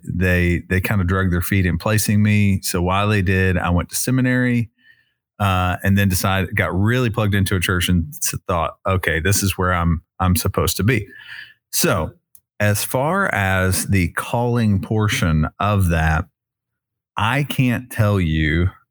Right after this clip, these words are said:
that there was a specific moment in time where it was like, "You're, you're supposed, you know, you, like, I'm,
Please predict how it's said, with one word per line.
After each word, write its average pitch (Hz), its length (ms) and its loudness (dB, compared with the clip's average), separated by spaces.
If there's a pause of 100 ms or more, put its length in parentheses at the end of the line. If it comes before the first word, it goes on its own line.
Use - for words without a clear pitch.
(200)
that 92 280 0
there 98 220 2
was 98 240 0
a 87 160 0
specific - 1080 -2 (1200)
moment 98 800 2 (100)
in 92 280 2
time 78 640 0 (220)
where 90 240 0
it - 100 -4
was 87 180 0
like, 80 380 -2 (600)
"You're, 87 400 0 (840)
you're 95 260 2
supposed, 87 500 0
you 95 160 2
know, 78 300 2
you, 95 220 2 (180)
like, 85 240 0
I'm, 87 420 2